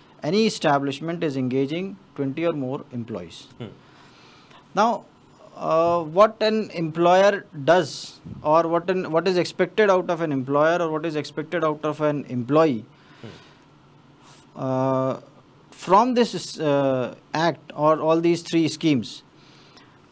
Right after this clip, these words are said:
Speaker 1: to say, uh, suppose an employee is, uh, working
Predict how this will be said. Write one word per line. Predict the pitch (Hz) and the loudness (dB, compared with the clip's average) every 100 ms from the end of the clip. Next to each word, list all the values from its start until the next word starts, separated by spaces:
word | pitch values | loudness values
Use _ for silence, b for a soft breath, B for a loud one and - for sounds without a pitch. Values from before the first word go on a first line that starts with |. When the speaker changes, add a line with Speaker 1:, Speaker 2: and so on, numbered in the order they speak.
| _ _ _ _ _ _ - | _ _ _ _ _ _ -8
Speaker 1:
to | 202 | -6
say, | - 233 202 220 - | 2 4 4 0 -4
uh, | - _ _ _ - _ _ _ _ - - - | -16 _ _ _ -20 _ _ _ _ -20 -20 -20
suppose | - - 185 240 240 | -8 -4 2 4 4
an | |
employee | 226 175 175 180 202 202 | 2 2 4 6 6 6
is, | 190 185 - - | 6 4 -2 -12
uh, | - 139 135 131 | -4 0 0 2
working | 147 147 180 185 | 0 0 -4 -4